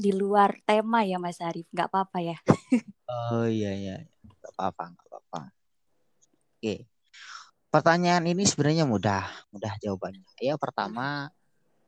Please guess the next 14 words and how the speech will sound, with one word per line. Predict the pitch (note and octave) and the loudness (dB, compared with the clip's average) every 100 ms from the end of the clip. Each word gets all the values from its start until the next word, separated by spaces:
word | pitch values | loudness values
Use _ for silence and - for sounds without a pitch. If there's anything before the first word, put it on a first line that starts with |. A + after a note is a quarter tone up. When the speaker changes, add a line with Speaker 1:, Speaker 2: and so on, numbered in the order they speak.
| _ _ _ - | _ _ _ -4
Speaker 2:
sekarang | - - G#2+ C#3 C#3 | -4 -2 -4 -4 -6
kan | |
informasi | C3 A#2+ A2+ G#2+ - A#2 | -4 -6 -6 -6 -6 -6
sudah | - G2 | -6 -8
banyak, | F#2 F2+ G2 - _ _ _ - | -6 -8 -10 -14 _ _ _ -8
tinggal | G#2 G2+ G2 - | -8 -8 -12 -6
klik | G#2+ - | -8 -6
saja | - F2+ F2+ F#2 F#2 G#2+ B2 B2+ - _ - | -6 -6 -6 -6 -6 -6 -6 -10 -14 _ -18
informasi | G2 F#2+ F#2 F2+ F2 - B2+ C#3+ C#3+ - _ _ _ - | -16 -14 -14 -12 -12 -10 -12 -12 -16 -20 _ _ _ -4
seleksi | - A#2 A2 - - C#3+ D#3 D3 - | 0 2 2 4 2 2 -4 -8 -8
Timur | G2 G#2 G2+ - | -8 -6 -10 -12
Tengah | G2 G2+ G2+ A#2 | -14 -12 -12 -14
gitu, | D#2+ F2 | -18 -16
Mesir. | - - G2+ | -6 -4 -4